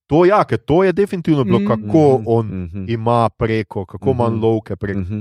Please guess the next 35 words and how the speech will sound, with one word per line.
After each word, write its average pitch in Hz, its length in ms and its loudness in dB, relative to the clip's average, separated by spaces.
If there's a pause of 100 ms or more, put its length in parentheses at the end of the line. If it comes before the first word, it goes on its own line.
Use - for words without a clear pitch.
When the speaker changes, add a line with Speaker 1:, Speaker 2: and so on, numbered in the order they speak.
Speaker 1:
To 196 160 2
bi 135 120 2
bilo 117 160 2
po 117 120 -2
moje, 113 240 0
ne 139 120 -2
da 139 120 2
je 110 80 0
Falcone. 107 540 -2 (180)
To 180 140 2
smo 160 180 -4
vedeli. 123 380 0
Speaker 3:
Ja, 131 260 4
ja. 107 140 2
Speaker 1:
Samo 156 140 2
povej 160 280 4
mi 160 100 0
ti, 160 140 -8
kako 214 440 2
jih 127 120 0
drži. 110 340 -4
To 175 180 0
pa 240 140 -6
je 247 180 0
bilo 185 200 2
ena, 143 320 0 (160)
Speaker 3:
Mm. 143 140 -10
Speaker 1:
recimo 143 360 0
temu, 202 140 2
Speaker 2:
Ja. 185 120 2
Speaker 1:
nova, 127 340 2
Speaker 3:
Mm. 120 80 -6
Speaker 1:
nova 120 320 2
informacija, 104 680 -4
ne? 123 160 -4